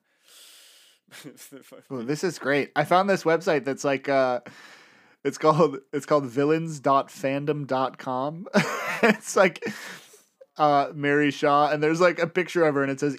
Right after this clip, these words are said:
Speaker 2: evildoer, and then it says full name, Mary Shaw, alias Missus Shaw, mother,
Speaker 1: <laughs>
Speaker 2: origin, dead silence, occupation, ventriloquist, poltergeist, powers
Speaker 1: <laughs>
Speaker 2: slash skills, haunting abilities, possession,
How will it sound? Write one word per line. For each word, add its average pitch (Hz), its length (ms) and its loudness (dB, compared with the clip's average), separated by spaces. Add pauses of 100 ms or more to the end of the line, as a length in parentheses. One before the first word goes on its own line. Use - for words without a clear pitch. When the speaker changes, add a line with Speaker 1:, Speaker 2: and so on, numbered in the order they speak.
Speaker 2:
evildoer, 135 640 0
and 147 200 -6
then 151 80 0
it 147 120 -2
says 139 180 -4
full 180 300 0
name, 131 340 0
Mary 143 260 0
Shaw, 131 360 -2
alias 135 560 0 (240)
Missus 147 360 -2
Shaw, 117 440 -2 (280)
mother, 139 540 0
Speaker 1:
<laughs> - 20 -8
Speaker 2:
origin, 160 600 4
dead 151 240 2
silence, 127 500 0 (300)
occupation, 151 680 0
ventriloquist, 180 920 0 (300)
poltergeist, 123 800 -6 (260)
powers 190 600 4
Speaker 1:
<laughs> - 40 -20
Speaker 2:
slash 175 400 2
skills, 147 640 2 (440)
haunting 202 440 4
abilities, 143 640 2 (180)
possession, 143 680 0